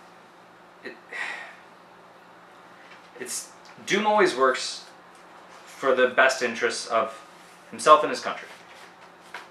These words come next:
Um, and blowing up the black hole thing, though ideally may have aligned with him, uh, wasn't, he didn't see it as what's best, so he didn't do it. And it's, again, it's very much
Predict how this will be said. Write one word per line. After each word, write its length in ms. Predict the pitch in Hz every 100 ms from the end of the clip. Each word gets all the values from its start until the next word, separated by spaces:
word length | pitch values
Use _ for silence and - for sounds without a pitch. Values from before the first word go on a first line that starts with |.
| -
Um, 340 | 113 113 110 120 - 120
and 320 | 117 117 113 - - - - 123 -
blowing 360 | 120 - -
up 220 | 147 147 - - - - -
the 140 | 123
black 360 | 104 123 127 127
hole 200 | 143 151
thing, 400 | 127 117 117 117 - - - - -
though 360 | 123 120 113 - 117
ideally 840 | 113 110 120 127 123 113 107 104 - - - 117
may 280 | 117 131
have 180 | 151 127
aligned 400 | 113 101 107 110
with 140 | 110 -
him, 200 | 110 - - - - - -
uh, 300 | 110 131 -
wasn't, 460 | 120 113 113 107 101 - - - - - - - -
he 120 | 123
didn't 360 | 135 127 117
see 200 | - 107
it 80 | 101
as 140 | 113 -
what's 180 | -
best, 280 | - 226 -
so 80 | 110
he 100 | 117
didn't 220 | 123 131
do 200 | 175 160
it. 180 | 98 -
And 100 | 135
it's, 300 | 151 - - - - - -
again, 260 | 165 202 123
it's 260 | 120 - - 127
very 260 | 143 151
much 300 | 127 117 -